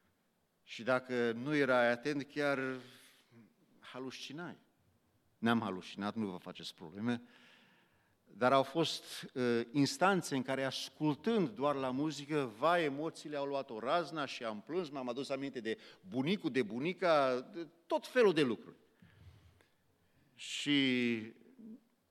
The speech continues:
n-am văzut nimica rău în această muzică liniștită. Până când fratele păstor Lazar Gog, într-o predică, a spus și a vorbit despre,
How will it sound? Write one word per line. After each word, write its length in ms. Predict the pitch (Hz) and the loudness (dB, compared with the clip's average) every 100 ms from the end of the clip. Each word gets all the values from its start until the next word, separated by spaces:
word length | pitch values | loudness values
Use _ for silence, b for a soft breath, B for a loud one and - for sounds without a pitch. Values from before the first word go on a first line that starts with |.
| _ | _
n-am 300 | 135 196 247 | -2 2 2
văzut 320 | 208 180 202 | 2 0 -4
nimica 480 | 180 175 185 185 175 | -6 -4 -2 0 2
rău 260 | 170 220 147 | 4 4 4
în 80 | |
această 400 | 110 107 123 - | 0 -2 -6 -6
muzică 340 | 127 131 123 139 | -6 -6 -6 -6
liniștită. 600 | 135 139 131 170 - 156 - _ b b b b b b b b _ _ _ - | -4 -4 -4 -6 -8 -14 -18 _ b b b b b b b b _ _ _ -4
Până 240 | 202 180 | 0 0
când 200 | 143 127 | 0 -2
fratele 320 | 127 127 107 | 0 -2 -2
păstor 460 | 101 98 90 - 120 | -4 -4 -6 -2 0
Lazar 400 | 101 98 87 76 | 0 0 -2 -6
Gog, 340 | 82 175 160 - _ _ _ _ _ _ _ _ _ | 0 0 0 -10 _ _ _ _ _ _ _ _ _
într-o 300 | - 117 107 | -6 -4 -4
predică, 680 | - 123 139 139 143 131 120 - _ _ _ b b b b _ _ _ _ | -4 -2 -2 -4 -4 -4 -6 -12 _ _ _ b b b b _ _ _ _
a 120 | 107 | -4
spus 420 | 104 - - 127 | -4 -6 -6 -4
și 280 | 120 - 127 | -4 -4 -2
a 60 | 117 | -2
vorbit 460 | 101 98 90 117 | -2 -4 -4 -4
despre, 800 | 101 104 - - 104 101 101 95 | -2 -4 -4 -6 0 2 2 -2